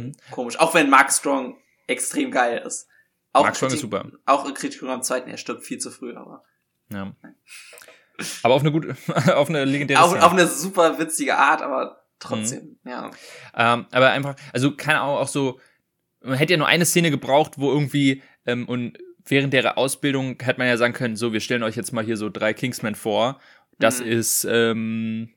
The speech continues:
Speaker 1: ich weiß schon, ich weiß, weiß nicht, wie die dann heißen. Die heißen ja alle wie irgendwelche, ähm, Ritter der Tafelrunde.
Speaker 2: Ja.
Speaker 1: Aber dass sie dann so drei Leute vorstellen und man sieht, dass sie halt so auch ein bisschen unterschiedlich sind und jeder seinen eigenen Stil hat, irgendwie so, hätte man ja ganz kurz einbauen können. Ich weiß nicht, wie das in den Comics ist.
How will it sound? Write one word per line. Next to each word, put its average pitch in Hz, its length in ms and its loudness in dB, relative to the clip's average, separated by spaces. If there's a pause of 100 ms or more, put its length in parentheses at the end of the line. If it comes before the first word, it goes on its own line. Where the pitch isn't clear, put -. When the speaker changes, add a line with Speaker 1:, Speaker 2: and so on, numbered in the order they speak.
(180)
Speaker 1:
ich - 80 -20
weiß 98 160 -12
schon, 92 280 -8
ich - 60 -20
weiß, 95 160 -6 (100)
weiß 98 200 -2
nicht, 98 220 -8
wie 98 120 -6
die 101 100 -4
dann 95 180 -2
heißen. 95 220 0
Die 98 100 -6
heißen 104 180 -4
ja 104 60 -6
alle 101 180 -4
wie 101 120 -6
irgendwelche, 98 640 -8
ähm, 95 300 -10
Ritter 107 160 -2
der 98 100 -2
Tafelrunde. 101 440 -4 (100)
Speaker 2:
Ja. 120 300 -12
Speaker 1:
Aber 110 100 2
dass 120 140 4
sie 139 80 0
dann 123 120 0
so 113 100 -4
drei 120 160 4
Leute 127 180 2
vorstellen 131 380 -2
und 113 60 -6
man 113 100 -4
sieht, 117 200 -6
dass 117 140 -2
sie 113 140 -4
halt 110 100 0
so 110 220 -6
auch 110 120 -6
ein 107 80 -8
bisschen 107 380 -6 (680)
unterschiedlich 139 560 0
sind 139 420 -2 (460)
und 113 180 -4
jeder 120 200 2
seinen 113 160 -2
eigenen 110 360 -2
Stil 135 360 -2
hat, 120 200 0
irgendwie 110 260 -6
so, 110 240 -4
hätte 113 140 -6
man 107 80 -4
ja 95 100 0
ganz 98 180 -6
kurz - 180 -14
einbauen 98 260 -6
können. 98 220 -14 (460)
Ich - 60 -4
weiß 151 160 8
nicht, 151 120 -2
wie 151 60 2
das 147 140 -4
in - 60 -10
den 120 160 -4
Comics - 380 -6
ist. - 420 -6